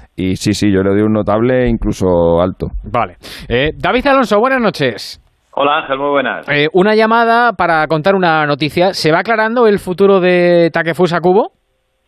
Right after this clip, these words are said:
Speaker 3: Pues sí, está bastante más cerca de elegir su próximo destino, que, salvo gran sorpresa, va a ser Real Sociedad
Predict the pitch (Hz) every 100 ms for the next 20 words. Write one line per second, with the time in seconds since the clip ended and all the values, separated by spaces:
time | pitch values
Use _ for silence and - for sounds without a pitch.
0 | _ _ - 123 123 - 131 117 87 90
1 | - 120 123 123 120 117 110 104 98 117
2 | - 143 139 135 123 143 131 123 117 117
3 | 110 131 - 127 120 113 123 127 117 113
4 | 113 156 170 151 156 139 123 113 120 143
5 | 139 127 117 139 143 - 147 120 120 -
6 | 147 143 _ _ _ _ - 113 120 151
7 | 175 151 131 127 170 180 -